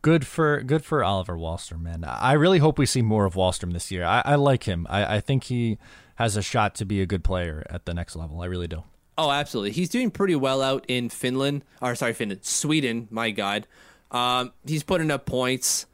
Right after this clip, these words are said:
Speaker 2: Uh, I, I, I still haven't heard from the coach yet, uh, although I've, I've made, uh, inroads with the communication staff there. I think it's just they're coming off a, a, a road trip, and so they're just kinda, like, getting settled in.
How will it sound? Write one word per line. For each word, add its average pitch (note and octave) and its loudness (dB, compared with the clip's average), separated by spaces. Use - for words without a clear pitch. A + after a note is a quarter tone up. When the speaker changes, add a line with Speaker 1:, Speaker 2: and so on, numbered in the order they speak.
Speaker 2:
Uh, G#2+ -2
I, C3 0
I, C#3 0
I C#3+ 0
still E3+ 0
haven't E3+ 0
heard D#3 0
from D3+ -2
the C3 2
coach - 0
yet, D#3 0
uh, - -6
although B2 2
I've, A#2+ -2
I've A#2 -2
made, A#2 0
uh, G#2+ -2
inroads A2+ -2
with A2+ -6
the A2 0
communication A#2 -6
staff A#2 -2
there. A#2+ 0
I B2 -2
think C3+ -2
it's C3 -2
just C#3 -2
they're C#3+ 0
coming C3+ -2
off A#2 -2
a, G#2+ -2
a, G#2+ -4
a G2+ -6
road G#2+ -4
trip, B2 -4
and G#2 -8
so G#2 -4
they're G#2+ -4
just G#2+ -12
kinda, A2+ -2
like, G#2 -2
getting G#2+ -2
settled G2+ -4
in. A2+ 0